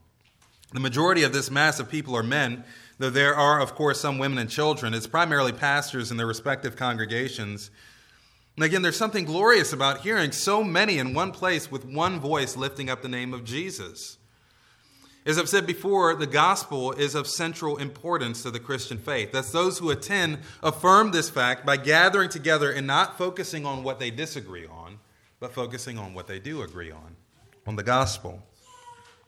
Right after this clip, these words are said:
You might ask, how are they able to do this? What about the differences? Again,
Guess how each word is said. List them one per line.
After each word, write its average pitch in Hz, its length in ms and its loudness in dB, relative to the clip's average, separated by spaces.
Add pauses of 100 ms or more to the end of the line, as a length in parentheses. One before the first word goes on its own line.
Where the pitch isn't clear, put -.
(960)
You 139 100 0
might 147 180 8
ask, 147 320 6
how 151 300 6
are 143 180 6
they 139 180 4
able 139 320 2
to 131 100 -4
do 120 200 -2
this? 85 280 -8
What 135 220 4
about 160 300 8
the 151 80 2
differences? 139 640 0
Again, 123 460 -2